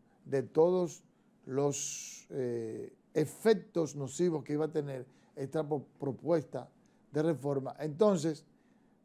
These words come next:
ha surgido y ha co-, tomado cuerpo la idea de que la reforma tiene que ir a atacar la evasión fiscal. Vamos a ver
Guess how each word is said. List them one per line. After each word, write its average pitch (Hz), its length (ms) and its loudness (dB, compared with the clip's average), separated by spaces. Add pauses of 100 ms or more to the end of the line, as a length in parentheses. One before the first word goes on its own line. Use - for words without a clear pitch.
(420)
ha 185 180 6
surgido 156 640 4 (1200)
y 131 120 -4
ha 139 140 0
co-, 156 220 2
tomado 151 500 4
cuerpo 123 520 -6 (500)
la 160 140 4
idea 165 420 6
de 147 220 0
que 139 320 -4 (260)
la 160 160 2
reforma 185 580 4
tiene 180 300 2
que 156 240 4
ir 151 260 0 (280)
a 143 80 2
atacar 147 680 0 (440)
la 131 180 0
evasión 131 400 -2
fiscal. - 460 -14
Vamos 226 360 2
a 202 100 8
ver 170 300 4